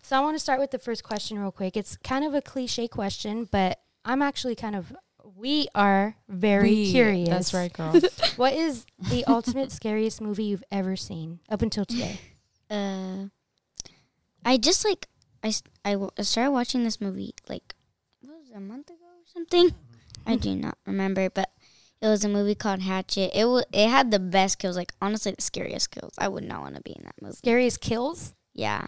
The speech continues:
Speaker 1: Oh,
Speaker 3: The kills
Speaker 1: shoot.
Speaker 3: were,
Speaker 1: <laughs>
Speaker 3: I can't even say how scary they were.
Speaker 1: Really?
Speaker 3: Yeah.
Speaker 1: Why? It's, like, inappropriate or what? Or you're just
Speaker 3: Like
Speaker 1: too scared to say?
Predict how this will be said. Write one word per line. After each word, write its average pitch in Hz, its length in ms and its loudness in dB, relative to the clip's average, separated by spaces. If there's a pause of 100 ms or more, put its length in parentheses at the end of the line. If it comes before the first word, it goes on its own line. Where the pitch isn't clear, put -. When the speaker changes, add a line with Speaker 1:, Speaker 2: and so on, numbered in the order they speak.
Speaker 1:
Oh, 214 160 4
Speaker 3:
The 208 120 4
kills 214 400 4 (160)
Speaker 1:
shoot. 196 100 6
Speaker 3:
were, 180 340 2 (340)
Speaker 1:
<laughs> - 360 0
Speaker 3:
I 196 120 0
can't 196 200 -6
even 185 240 -4
say - 300 -6 (160)
how - 100 -14
scary - 300 -12 (140)
they - 180 -12
were. - 120 -18 (220)
Speaker 1:
Really? 185 400 -6 (240)
Speaker 3:
Yeah. - 140 -10 (460)
Speaker 1:
Why? 196 200 -2
It's, 180 260 -2
like, 190 180 -4
inappropriate 208 640 -4
or 262 100 -2
what? 165 300 -4 (360)
Or 220 80 0
you're 214 140 0
just 196 140 0
Speaker 3:
Like - 80 -2
Speaker 1:
too 240 120 -2
scared 202 260 -2
to - 60 -10
say? 170 380 -6